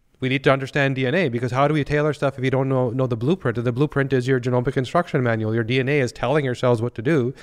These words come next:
If you can hear that language and understand what those instructions are, you know what's going on. And so from that, the D N A Co was born.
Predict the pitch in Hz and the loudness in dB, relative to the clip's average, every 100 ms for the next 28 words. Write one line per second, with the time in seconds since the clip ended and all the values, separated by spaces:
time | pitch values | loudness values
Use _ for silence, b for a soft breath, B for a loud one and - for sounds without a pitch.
0 | B B - 127 135 139 120 120 151 143 | B B -2 0 0 -2 -2 -2 0 2
1 | 135 123 147 160 131 123 127 127 135 131 | 0 0 0 0 0 0 -2 -2 0 0
2 | 127 127 120 107 139 - 143 120 117 147 | 0 0 -2 0 0 0 -2 0 0 -2
3 | - - 147 170 160 160 160 180 113 B | -4 -4 0 0 0 -2 -2 -2 -4 B
4 | B B B B - 135 - 156 143 156 | B B B B -4 -2 0 0 0 -2
5 | 131 131 185 156 - 135 135 143 147 139 | -4 0 0 0 -6 -6 -2 0 0 0
6 | 139 135 127 113 113 135 | 0 0 -2 -2 -2 -4